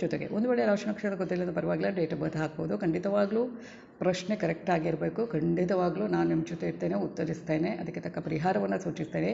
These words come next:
ಹಾಗೆಯೇ ಡೇಟ್, ಆ, ರಾಶಿ ನಕ್ಷತ್ರ ಗೊತ್ತಿಲ್ಲದವರು ಕೂಡ date of birth ಹಾಕಿ ಕೇಳ್ಬೋದು. ಹಾಗೆಯೇ ನಿಮಗೆ ಯಾರಿಗಾದ್ರೂ ನಿಮ್ಮ ಒಂದು, ಆ, ಹಿತೈಷಿಗಳಿಗೆ, ಸಂಬಂಧಿಕರಿಗೆ ಯಾರಿಗಾದ್ರೂ ಒಂದು ಒಳ್ಳೆ ರೀತಿಯಲ್ಲಿ ವಿಶ್ ಮಾಡಬೇಕು ಅಂತ ಅದನ್ನು ಕೂಡ ತಿಳಿಸ್ಬೋದು ಕಾಮೆಂಟ್ ಬಾಕ್ಸ್ ಮೂಲಕ.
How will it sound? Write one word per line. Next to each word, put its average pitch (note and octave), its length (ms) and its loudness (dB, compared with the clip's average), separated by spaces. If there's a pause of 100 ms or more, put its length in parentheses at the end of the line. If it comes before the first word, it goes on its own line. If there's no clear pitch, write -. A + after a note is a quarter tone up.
(360)
ಹಾಗೆಯೇ A3+ 460 2
ಡೇಟ್, F#3+ 220 2
ಆ, F3 380 4
ರಾಶಿ F3+ 300 0
ನಕ್ಷತ್ರ G#3+ 340 0
ಗೊತ್ತಿಲ್ಲದವರು E3 540 0
ಕೂಡ A3+ 160 0
date E3+ 260 2
of D3+ 60 -2
birth D#3+ 200 -2
ಹಾಕಿ F#3+ 200 -6
ಕೇಳ್ಬೋದು. E3 500 0 (360)
ಹಾಗೆಯೇ B3 320 2
ನಿಮಗೆ F#3+ 240 2
ಯಾರಿಗಾದ್ರೂ F3 540 4
ನಿಮ್ಮ D#3+ 200 4
ಒಂದು, D#3+ 640 2 (280)
ಆ, E2+ 100 4
ಹಿತೈಷಿಗಳಿಗೆ, E3+ 720 2
ಸಂಬಂಧಿಕರಿಗೆ E3 540 0
ಯಾರಿಗಾದ್ರೂ A#3 500 2
ಒಂದು F#3 180 2
ಒಳ್ಳೆ F3 200 4
ರೀತಿಯಲ್ಲಿ E3+ 340 2
ವಿಶ್ F3+ 200 -2
ಮಾಡಬೇಕು E3+ 300 -2
ಅಂತ E3+ 100 -2
ಅದನ್ನು D#3+ 260 0
ಕೂಡ D#3+ 220 -2
ತಿಳಿಸ್ಬೋದು G3 480 0
ಕಾಮೆಂಟ್ F#3+ 240 0
ಬಾಕ್ಸ್ F3+ 320 -6
ಮೂಲಕ. F3 340 2